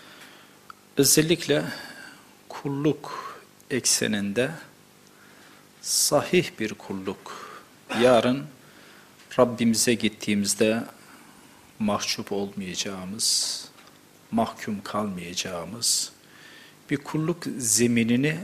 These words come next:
nasıl yakalayabiliriz, nasıl sürdürebiliriz, nasıl sağlamlaştırabiliriz?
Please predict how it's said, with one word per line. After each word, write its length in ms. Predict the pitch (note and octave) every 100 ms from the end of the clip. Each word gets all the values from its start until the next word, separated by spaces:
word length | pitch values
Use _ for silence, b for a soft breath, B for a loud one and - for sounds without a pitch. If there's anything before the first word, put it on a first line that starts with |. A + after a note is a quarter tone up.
| A#3+
nasıl 500 | D3+ C#3 - - G#2
yakalayabiliriz, 1000 | G#2+ G#2+ - G2+ G2+ F#2 G2+ A2 C#3 B2
nasıl 340 | B2+ B2 -
sürdürebiliriz, 920 | G#2 - G2 F#2+ F#2+ F#2+ F#2+ A2+ C3+ C3+
nasıl 300 | C3+ - A#2
sağlamlaştırabiliriz? 1600 | - G2 F2+ F2+ F2 - - F2 - - - - - - -